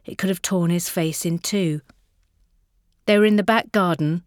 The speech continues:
of a miner's terraced cottage in Wales. A string of washing flapped behind them. They were laughing and dancing and smiling at the camera, their whole lives ahead of them. And here we were,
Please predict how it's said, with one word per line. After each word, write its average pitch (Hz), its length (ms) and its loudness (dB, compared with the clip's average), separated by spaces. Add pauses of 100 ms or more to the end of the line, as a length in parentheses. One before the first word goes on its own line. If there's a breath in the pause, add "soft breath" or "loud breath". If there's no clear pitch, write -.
of - 100 -8
a 170 60 2
miner's 180 480 0
terraced 165 480 -4
cottage - 680 -6
in 165 160 -6
Wales. 143 600 -4 (920)
A 190 60 -6
string 208 320 0
of 185 140 0
washing 165 500 -2 (120)
flapped - 480 -6
behind 160 340 -2
them. 135 280 -6 (680)
They 208 80 -4
were 202 140 0
laughing 165 580 -2 (420)
and 180 160 -4
dancing 165 640 -4 (320)
and 165 140 -4
smiling 151 500 0
at - 120 -6
the 185 40 -8
camera, 131 460 -4 (520)
their 160 100 -6
whole 185 300 0
lives 156 400 -2
ahead 143 220 -6
of 135 100 -8
them. 127 240 -8 (1040)
And 160 140 -4
here 175 160 0
we 170 100 0
were, 143 360 -4